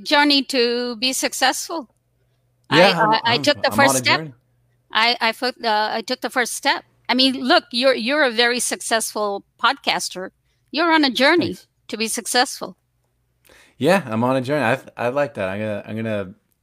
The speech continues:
Speaker 2: remember that and, uh, cha-, change my thinking there. So one of the things you talk about, Mala, is, uh, the chakra negotiation principles, which is really intriguing. I know, you know, my, my uncle talks a lot about the,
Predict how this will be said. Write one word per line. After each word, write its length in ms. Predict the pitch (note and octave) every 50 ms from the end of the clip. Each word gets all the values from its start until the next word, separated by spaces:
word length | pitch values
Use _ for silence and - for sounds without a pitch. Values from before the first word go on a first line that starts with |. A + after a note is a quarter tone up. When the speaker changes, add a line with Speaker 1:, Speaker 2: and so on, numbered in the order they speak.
| _ _ -
Speaker 2:
remember 400 | G#2+ G#2 G#2 G#2+ G#2+ G#2 G2+ G2
that 300 | G2 F#2+ F#2 F#2 - -
and, 320 | - F#2+ F#2 F#2 F#2 F#2
uh, 380 | F#2 F2+ F2+ F2+ F2+ F2+ F2+ - - -
cha-, 340 | - - G#2+ G#2+ G#2 - -
change 260 | - - A2 G#2 G2+
my 140 | G2+ F#2+ F#2
thinking 280 | - G#2+ G2+ G#2+ G2+
there. 140 | G2 F#2+ F#2+
So 220 | F#2 - B2 A#2+ - - - - -
one 160 | D#3 F#3+ A3+
of 40 | A#3+
the 60 | G#3+
things 200 | G3 F#3 D#3+ C#3
you 80 | C#3
talk 240 | B2+ - C3 B2+ A#2+
about, 300 | C3+ B2 B2 A#2 A2 A2
Mala, 400 | A2 A2 G#2 G#2 G#2 G#2 G2+ G2 - -
is, 420 | A2 G2+ G2+ G2 F#2+ F#2 F#2 - _ _ _ _ _ _ _ _ -
uh, 240 | G2+ F#2+ F#2 F#2 F2+ - _ -
the 120 | A2+ G2
chakra 880 | - _ - - - - A2 A2+ A2+ A2+ - C#3 C3 B2+ B2+ B2 A#2+ - -
negotiation 1120 | A2+ G#2 F#2 G#2 G#2+ G2+ G#2+ A2 - - G#2 G2 G2 G2+ G2 - - G#2 F#2+ F#2 F#2 F#2 _ _ _
principles, 480 | - A2 G#2 - - G2 F#2+ F#2 F2+
which 200 | G#2 A2+ A2 -
is 160 | A2+ G#2 - _ _ _ _ _ _ _ _ _ _ _ _ _ _ -
really 300 | B2+ C#3 D#3+ E3+ E3 D#3
intriguing. 400 | C3+ A#2 A2 - A#2+ A2+ G#2 G2+
I 60 | G2+
know, 460 | G#2+ G#2+ G#2+ G#2+ G#2 G2+ G2 F#2+ - _ _ _ _ _ _ _ _ _ _ _ _ -
you 260 | A#2 A2 A2 G#2+ G2+
know, 100 | G2 F#2+
my, 320 | F#2+ G2 G2 G2 G2 - -
my 180 | - G2 F#2+ F#2
uncle 360 | - G2+ G2+ - G#2 F#2+ G2 F#2
talks 260 | - G2+ F#2+ - -
a 40 | G2
lot 100 | F#2 F#2
about 260 | F2 F#2+ F2+ - -
the, 160 | G#2+ F#2+